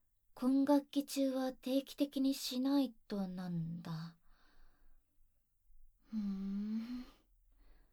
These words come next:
面倒だけど、単位のためだししょうがないね。じゃあさ、このアプリ、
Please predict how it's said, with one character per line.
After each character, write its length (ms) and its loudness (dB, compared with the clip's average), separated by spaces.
面 320 -2
倒 180 0
だ 140 -8
け 160 -20
ど、 100 -18
単 280 6
位 40 4
の 160 2
た 140 -10
め 140 -4
だ 100 -8
し 60 -10
し 280 -8
ょ 80 -4
う 60 -6
が 120 -6
な 140 -2
い 80 -2
ね。 240 -4
じ 160 -4
ゃ 40 0
あ 20 -4
さ、 280 -10
こ 180 4
の 240 6
ア 60 0
プ 180 -4
リ、 140 -10